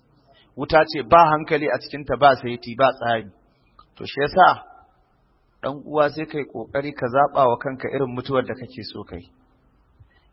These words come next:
Idan ka kama tafarkin Ubangiji, to, ba za ka taɓa yin nadama ba. Idan ka riƙe karatun Alƙur'ani, bin sunnar Annabi sallallahu alaihi wasallama sau da ƙafa, yin abu dan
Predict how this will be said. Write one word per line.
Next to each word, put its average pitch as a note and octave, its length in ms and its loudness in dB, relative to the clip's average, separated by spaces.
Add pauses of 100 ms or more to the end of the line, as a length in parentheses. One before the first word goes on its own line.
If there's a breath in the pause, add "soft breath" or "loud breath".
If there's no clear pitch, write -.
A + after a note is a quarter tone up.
(120)
Idan D3+ 240 0
ka F3+ 240 0
kama F3 340 4
tafarkin C3 540 -6
Ubangiji, A2 580 -14 (720)
to, G#2+ 120 -8
ba A#2 120 -2
za C#3 100 4
ka C3 140 -6
taɓa - 320 -4
yin A#2 480 -6
nadama A#2 580 -4
ba. E2+ 100 -14 (1200 soft breath)
Idan C#3+ 240 -4
ka D#3+ 100 -2
riƙe D3 540 -6 (160)
karatun A#2+ 500 -2
Alƙur'ani, A#2 680 -4 (580)
bin D3+ 320 -2
sunnar C#3+ 320 -4
Annabi C3 240 -2
sallallahu B2+ 240 -6
alaihi - 40 -10
wasallama B2+ 260 -2
sau C3+ 260 -4
da B2 120 -2
ƙafa, A2+ 320 -6 (480)
yin D#3 160 0 (120)
abu C3 160 -10
dan C#3+ 160 -6